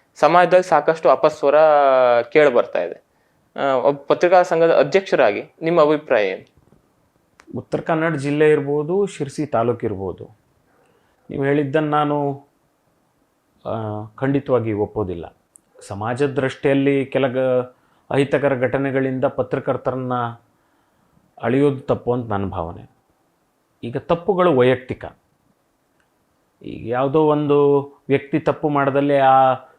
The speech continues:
Speaker 2: ಸಮಾಜ ಅಥವಾ ಧರ್ಮವನ್ನು ಹೇಗೆ ನಾವು ದೂಷಣೆ ಮಾಡೋದು ತಪ್ಪೋ, ಅದೇ ರೀತಿ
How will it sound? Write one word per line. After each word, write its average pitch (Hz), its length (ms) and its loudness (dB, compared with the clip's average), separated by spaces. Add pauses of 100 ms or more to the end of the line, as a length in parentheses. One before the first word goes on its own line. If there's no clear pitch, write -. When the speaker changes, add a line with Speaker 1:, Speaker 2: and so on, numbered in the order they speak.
Speaker 2:
ಸಮಾಜ 139 460 0
ಅಥವಾ 135 480 0
ಧರ್ಮವನ್ನು 143 540 0
ಹೇಗೆ 131 280 -2
ನಾವು 123 240 -4
ದೂಷಣೆ 139 320 -4
ಮಾಡೋದು 127 280 -2
ತಪ್ಪೋ, 113 460 -6 (580)
ಅದೇ 170 240 0
ರೀತಿ 160 520 -4